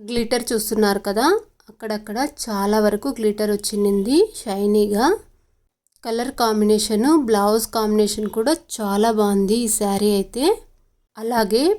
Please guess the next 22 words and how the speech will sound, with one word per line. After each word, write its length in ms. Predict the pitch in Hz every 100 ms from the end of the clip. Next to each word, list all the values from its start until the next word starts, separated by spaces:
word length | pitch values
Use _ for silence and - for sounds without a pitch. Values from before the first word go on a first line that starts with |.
| -
పళ్ళు 300 | 226 214 247
ప్యాటర్న్ 480 | 214 220 214 208 202
కూడా 200 | 220 247 -
చాలా 340 | 220 202 226
బాగుందండి. 600 | 214 202 202 202 196 226 269
ఇలా 240 | 214 214 311 370
తీగలు 380 | - 226 220 214
తీగలుగా 580 | 214 220 208 208 202 262 403 - _ _ _ _ _ _ _ _ _
నాకైతే 420 | 220 208 208 202 233
చాలా 360 | - 208 196 214
నచ్చింది. 560 | 214 196 - 202 196 294 403 - _ _ _
ఇంకొక 340 | 262 277 277 269
శారీ 320 | - 208 208
అయితే 220 | 202 233
చూపిస్తాను. 680 | 226 214 202 - 208 202 269 415 - _ _ _ _ 240
ఇది 200 | 214 311 311
పర్పుల్ 540 | 233 214 214 - 302 -
అలాగే 380 | 233 214 214 233 220
గ్రే 240 | 202 208 214 214
కలర్‌లో 520 | 233 220 202 208 262 330 - -
శారీ 380 | - 220 208 226
మొత్తం 420 | 220 202 - 285